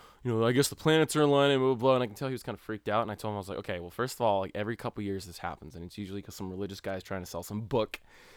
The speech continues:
Second of all, there's no scientific evidence that sh-, that, that, uh, supports planets lining up are gonna cause the world to crack in half.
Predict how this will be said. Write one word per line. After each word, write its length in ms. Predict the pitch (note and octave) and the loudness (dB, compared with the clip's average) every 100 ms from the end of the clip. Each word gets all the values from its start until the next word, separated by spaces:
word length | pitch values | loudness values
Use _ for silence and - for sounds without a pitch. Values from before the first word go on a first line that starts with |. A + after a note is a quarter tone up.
| _ | _
Second 320 | - D#3 D#3+ | 0 2 2
of 80 | C3+ | 4
all, 340 | B2 A#2+ A2 _ _ _ _ | 6 6 4 _ _ _ _
there's 200 | C#3 C3+ | -2 2
no 140 | D3+ E3 | 4 2
scientific 580 | - D3+ D#3 - D3 - | 2 0 2 2 0 4
evidence 680 | C#3 C3 B2 A#2+ - - - | 4 4 2 0 -4 -10 -2
that 220 | B2+ - | -2 -2
sh-, 140 | - - | -8 -8
that, 360 | A2+ A2 - - _ | -2 0 0 -4 _
that, 260 | A2 G2+ - - | -6 -4 -4 -8
uh, 380 | F#2+ F2+ F2+ F2+ - _ _ _ | -8 -8 -8 -12 -16 _ _ _
supports 800 | - B2+ - D#3 C#3 - - - - _ | -14 -12 0 2 4 2 -4 -6 -8 _
planets 460 | - D#3 D3 D3 - | -2 4 6 4 2
lining 380 | C3+ B2 B2 A#2+ | 0 2 2 2
up 160 | A2 A2 | 0 0
are 120 | A2+ | -2
gonna 180 | A#2+ A2+ | -2 -2
cause 300 | B2+ B2+ A#2 | 2 2 2
the 60 | |
world 280 | A2 A2 A#2+ | -4 0 0
to 60 | A2 | -2
crack 460 | - - A#2+ G#2 | -6 -2 0 -2
in 100 | A#2 | -8
half. 480 | G#2 G#2+ C#2+ - - | -8 -8 -10 -16 -20